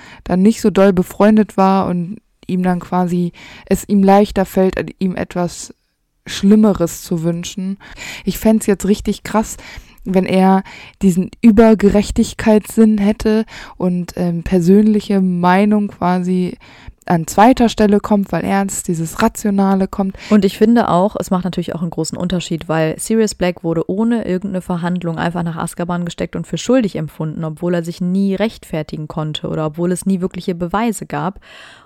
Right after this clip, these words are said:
Speaker 2: Und von Peter hört er, dass was passiert ist, aus seinem Mund. Er gesteht ja quasi, dass er die Potters verraten hat
Speaker 1: Ja.
Speaker 2: und somit schuld ist an deren
Speaker 1: Ja,
Speaker 2: Tod.
Speaker 1: genau. Weißt du,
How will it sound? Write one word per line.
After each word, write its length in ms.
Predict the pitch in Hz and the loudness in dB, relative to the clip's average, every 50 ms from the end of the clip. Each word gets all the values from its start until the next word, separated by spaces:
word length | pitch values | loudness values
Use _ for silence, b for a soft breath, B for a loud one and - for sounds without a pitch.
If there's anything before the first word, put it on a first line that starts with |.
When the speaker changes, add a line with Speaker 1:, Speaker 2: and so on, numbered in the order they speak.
| B B | B B
Speaker 2:
Und 340 | - 190 190 190 190 190 - | -2 0 0 0 -2 -4 -2
von 180 | - 190 190 | -2 -4 -2
Peter 300 | - - 226 - 226 202 | 0 -2 0 2 2 2
hört 220 | 196 196 185 190 196 | 4 2 0 0 0
er, 100 | 190 180 | 0 0
dass 300 | 175 175 - - - _ _ _ _ _ _ _ _ _ _ _ | 0 -2 -4 -6 -12 _ _ _ _ _ _ _ _ _ _ _
was 220 | - 170 175 170 - | -4 -4 -4 -4 -4
passiert 440 | - - 170 - - 214 220 202 185 | -4 -6 -4 -2 0 0 0 0 0
ist, 200 | 175 - - - | -4 -6 -4 -6
aus 140 | 175 165 - | -4 -4 -2
seinem 360 | - 175 180 185 185 175 175 | -2 0 0 0 0 0 0
Mund. 340 | 180 190 190 175 151 - - | 0 0 0 0 -2 -6 -6
Er 140 | - 165 165 | -6 -6 -4
gesteht 420 | 156 160 - - - 196 208 196 | -4 -4 -6 -2 -2 -2 -2 0
ja 140 | - 180 160 | -2 -2 -2
quasi, 400 | - - - 156 151 156 156 160 | -2 -4 -4 -2 -2 -2 -4 -6
dass 220 | 156 156 160 - 170 | -6 -6 -6 -6 -6
er 60 | 151 | -8
die 100 | 160 156 | -8 -10
Potters 340 | - - 156 - 160 160 - | -10 -10 -10 -8 -8 -10 -8
verraten 680 | - 160 151 160 156 156 151 156 _ - 160 156 151 151 | -8 -8 -6 -4 -4 -4 -4 -6 _ -8 -8 -8 -6 -4
hat 220 | 165 170 170 - | -4 -4 -4 -2
Speaker 1:
Ja. 60 | 220 190 | -4 -4
Speaker 2:
und 80 | 165 - | -2 -2
somit 260 | 170 160 160 151 - | -2 -4 -4 -6 -4
schuld 240 | - - 175 170 160 | -2 0 0 0 -2
ist 100 | 160 170 | -4 -8
an 140 | 156 156 | -8 -6
deren 240 | 151 160 156 156 156 151 - | -6 -6 -6 -6 -6 -2 2
Speaker 1:
Ja, 80 | 208 | 2
Speaker 2:
Tod. 180 | 185 165 156 - B B B B B | 2 2 0 -6 B B B B B
Speaker 1:
genau. 300 | - 185 175 165 165 165 - _ _ _ _ - B B B B B B | -2 0 0 0 -2 -4 -8 _ _ _ _ -18 B B B B B B
Weißt 140 | 196 202 - | 0 2 4
du, 120 | 254 247 | 2 2